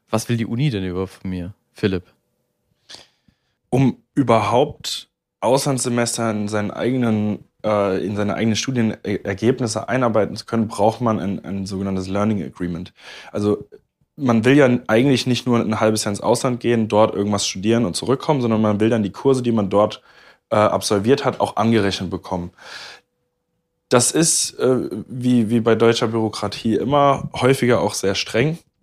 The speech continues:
Speaker 2: Es kommt natürlich auch ein bisschen drauf an, wer da hinten dran steht, also wie, wie verzeihlich ist der,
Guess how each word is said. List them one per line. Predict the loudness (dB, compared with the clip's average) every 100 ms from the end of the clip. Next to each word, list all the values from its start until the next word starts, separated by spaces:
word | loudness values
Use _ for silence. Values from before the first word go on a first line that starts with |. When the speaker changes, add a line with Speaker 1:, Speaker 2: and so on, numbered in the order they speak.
| _ _ _ -4
Speaker 2:
Es | -2
kommt | 0 0 2
natürlich | 0 2 0 0
auch |
ein | 2
bisschen | 2 2 -2
drauf | -2 -2 -2
an, | -4 0
wer | 0
da | 0
hinten | 0 -4 -6
dran | -4 -4
steht, | -2 -2
also | -2 -4 -4 -6 -14 -18 -6
wie, | 2 4 4 2
wie | 0 0
verzeihlich | -2 0 2 2 2
ist | -2 -2
der, | 0 2 0 -2